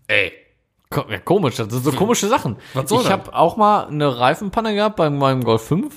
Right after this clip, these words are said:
Speaker 2: weil ich hab ja ein bisschen Sturz gefahren und vorbildlich hab ich die, hab ich den dann
Speaker 1: Bisschen.
Speaker 2: kaputt gefahren, den
Speaker 1: Bis-,
Speaker 2: Reifen.
Speaker 1: bisschen, bisschen Sturz.
Speaker 2: Ja, aus
Speaker 1: Waren
Speaker 2: heutiger
Speaker 1: das
Speaker 2: Sicht.
Speaker 1: fünf Grad oder so?
Speaker 2: Ja, ja, Maximum, alles was ging.
Speaker 1: Ja.
Speaker 2: Voll drin.
Speaker 1: <laughs>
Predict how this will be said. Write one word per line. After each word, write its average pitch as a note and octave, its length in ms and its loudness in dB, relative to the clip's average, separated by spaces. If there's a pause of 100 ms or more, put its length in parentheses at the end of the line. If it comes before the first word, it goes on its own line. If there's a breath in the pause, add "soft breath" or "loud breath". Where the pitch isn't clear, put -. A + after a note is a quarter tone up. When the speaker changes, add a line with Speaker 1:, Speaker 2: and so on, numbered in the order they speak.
Speaker 2:
weil A2 100 0
ich A2+ 80 0
hab B2+ 80 0
ja C3 60 2
ein A#2 80 0
bisschen A2+ 200 -6
Sturz C#3+ 320 -6
gefahren F#3+ 360 -4
und C#3 80 -4
vorbildlich C3 480 0
hab A#2 80 -2
ich A#2+ 80 -6
die, A2+ 80 -4
hab F2+ 340 -8
ich A2 80 -6
den G#2 140 -2
dann G2+ 240 -2
Speaker 1:
Bisschen. A2 480 -2
Speaker 2:
kaputt - 340 -6
gefahren, F3+ 360 0
den F#3 100 0
Speaker 1:
Bis-, D#3 80 -2
Speaker 2:
Reifen. D3+ 220 2
Speaker 1:
bisschen, G2 400 0
bisschen A#2 360 -2
Sturz. - 380 -16
Speaker 2:
Ja, D#2+ 160 -6
aus - 160 -10
Speaker 1:
Waren G#2+ 100 -2
Speaker 2:
heutiger A2+ 140 2
Speaker 1:
das C3 80 2
Speaker 2:
Sicht. - 240 -6
Speaker 1:
fünf C#3 200 2
Grad B2+ 280 0
oder E3 160 -2
so? F3 140 -6 (260 loud breath)
Speaker 2:
Ja, G#2+ 160 2
ja, G#2+ 260 -2
Maximum, G#2 460 0
alles G2 180 -2
was A2+ 120 -4
ging. A2 220 -2
Speaker 1:
Ja. G2+ 220 -4
Speaker 2:
Voll G#2+ 240 2
drin. A2 340 2
Speaker 1:
<laughs> - 40 0